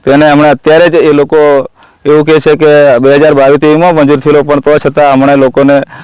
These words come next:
આંખોમાં ધૂળ નાખવા, એટલે કે એસ આઈ ટીની ટીમ આવવાથી આ લોકોને કે અમે ક-, કરીએ છે, કરેલો છે એમ કરીને બતાવવા માટે આ લોકો, લોકોને ગુમરાહ બનાવવાનું કામ ચાલુ કર્યું છે.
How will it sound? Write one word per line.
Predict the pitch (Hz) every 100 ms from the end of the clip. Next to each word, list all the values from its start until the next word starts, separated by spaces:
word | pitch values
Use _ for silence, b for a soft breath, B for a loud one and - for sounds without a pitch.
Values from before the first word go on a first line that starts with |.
| B -
આંખોમાં | 123 147 143
ધૂળ | 127 131 139
નાખવા, | 135 127 135
એટલે | 139 135 131
કે |
એસ | 139 127 139
આઈ |
ટીની | 135 139
ટીમ | 131 135
આવવાથી | 131 127 139 175 120 101 B B
આ | 131
લોકોને | 135 127 139 139 139 131 127 120 - _ B B -
કે | 135 135
અમે | 131 135
ક-, | - 131 120
કરીએ | - 131 143 135 131
છે, | 123 123
કરેલો | 131 139 143
છે | 131
એમ | 135
કરીને | 139
બતાવવા | 135 123 131 135
માટે | 131 123 131
આ |
લોકો, | 127 117 127 127 - B B -
લોકોને | 123 117 127 131 127 120 113 - - -
ગુમરાહ | - 120 127
બનાવવાનું | 123 120 120 120
કામ | 120 120
ચાલુ | 117 110 117
કર્યું | 123 110
છે. | -